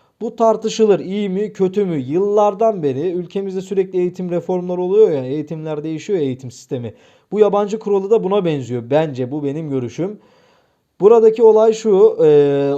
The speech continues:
on bir, ilk on birdeki yabancı oyuncu sayısında sınırlama yok. On iki tane yabancı oyuncu olacak. Kulübe de yani bir kişi daha olacak.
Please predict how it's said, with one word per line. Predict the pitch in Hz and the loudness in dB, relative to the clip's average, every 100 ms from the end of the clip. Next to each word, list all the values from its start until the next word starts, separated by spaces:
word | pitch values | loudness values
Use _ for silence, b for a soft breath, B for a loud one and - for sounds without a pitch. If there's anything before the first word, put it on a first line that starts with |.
| - | -2
on | 190 240 233 | 0 0 0
bir, | 202 170 127 - | -2 -2 -4 -10
ilk | 170 190 202 | -8 -4 0
on | 214 202 | 0 0
birdeki | 180 165 165 170 | -4 -4 -6 -2
yabancı | 165 170 180 175 190 | 0 0 -2 -2 -4
oyuncu | 170 175 160 | -2 -4 -8
sayısında | 156 185 170 - 165 156 190 208 | -6 -4 -4 -6 -10 -2 0 0
sınırlama | 208 190 180 151 123 110 | -2 -8 -6 -6 -6 -8
yok. | 110 190 214 - _ _ - | 0 2 2 -2 _ _ -4
On | 202 | -2
iki | 196 - | -2 -8
tane | - 131 113 | -6 -6 -6
yabancı | 110 139 175 190 185 | -10 -6 -6 -4 -2
oyuncu | 196 190 196 | -2 -2 -2
olacak. | 190 185 196 196 - _ | -2 -2 -2 -4 -8 _
Kulübe | 143 165 170 165 | -8 -6 -4 -4
de | 180 196 139 | -4 -6 -6
yani | 127 127 135 | -6 -8 -8
bir | 156 131 | -8 -10
kişi | - 131 | -16 -12
daha | 127 120 | -10 -10
olacak. | 120 123 180 202 | -10 -8 -8 -8